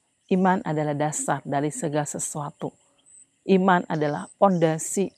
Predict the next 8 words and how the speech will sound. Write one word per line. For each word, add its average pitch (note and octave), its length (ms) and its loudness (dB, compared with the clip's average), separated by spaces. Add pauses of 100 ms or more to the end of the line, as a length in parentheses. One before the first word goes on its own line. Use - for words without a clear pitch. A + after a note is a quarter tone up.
atau F#3+ 400 -2
asas F3 640 -2
atau G3 320 -2
landasan. D#3 720 -4 (560)
Dan D3 240 2
kita F3 240 2
harus E3 320 2
memulai G#3+ 640 0